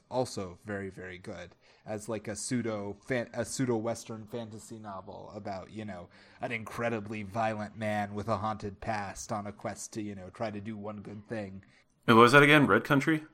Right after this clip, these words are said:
Speaker 1: Red Country is the name of the novel.
Speaker 2: All right.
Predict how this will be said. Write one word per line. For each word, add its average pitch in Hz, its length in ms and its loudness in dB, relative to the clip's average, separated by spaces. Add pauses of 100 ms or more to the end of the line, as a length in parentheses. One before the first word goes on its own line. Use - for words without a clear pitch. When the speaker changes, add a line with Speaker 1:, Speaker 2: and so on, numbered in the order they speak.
(260)
Speaker 1:
Red 123 280 2
Country 110 360 -4
is 101 140 -8
the 110 60 -10
name 107 160 -8
of 104 100 -8
the 104 60 -10
novel. 98 380 -10 (340)
Speaker 2:
All 170 80 -4
right. 180 360 -4